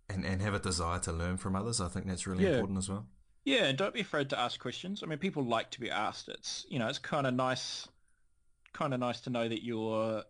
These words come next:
Speaker 2: your contribution is valued. So people like to be asked. Um, and then when you ask, it's kinda nice to know that you made that connection and that, um, you know, that's something that you can, that you can build on in the future. So,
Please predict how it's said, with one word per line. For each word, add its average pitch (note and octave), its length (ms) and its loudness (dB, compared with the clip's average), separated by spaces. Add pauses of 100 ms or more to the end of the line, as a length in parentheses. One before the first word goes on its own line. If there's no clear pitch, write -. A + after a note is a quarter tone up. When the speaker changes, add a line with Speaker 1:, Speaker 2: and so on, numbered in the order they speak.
(340)
Speaker 2:
your A#2 140 0
contribution A#2 640 -4
is G#2 120 -4
valued. G#2 420 -2 (280)
So - 200 -2
people B2 280 -2
like A2 240 2
to - 80 -14
be G#2+ 100 -4
asked. F#2+ 400 0 (480)
Um, G#2 480 -2 (380)
and B2+ 180 0
then A2 420 0
when B2 160 2
you A2 180 2
ask, - 420 -2 (340)
it's - 80 -8
kinda A2+ 260 0
nice A2 300 0
to - 100 -4
know A2 240 2
that G2+ 220 -4 (480)
you A#2 80 0
made A2 220 2
that - 180 -2
connection A2 400 -2
and G#2 140 -4
that, G2 140 -6 (220)
um, G2 480 -4 (840)
you A#2+ 80 2
know, A2+ 100 2
that's B2 160 2
something G#2 260 -2
that G2 140 -6
you - 60 -6
can, G#2 400 -4 (320)
that - 160 -4
you A2 100 0
can G#2 160 -2
build G#2 240 2
on G2+ 320 0
in A2+ 80 0
the G#2 80 2
future. C#3+ 320 0
So, G#2+ 320 2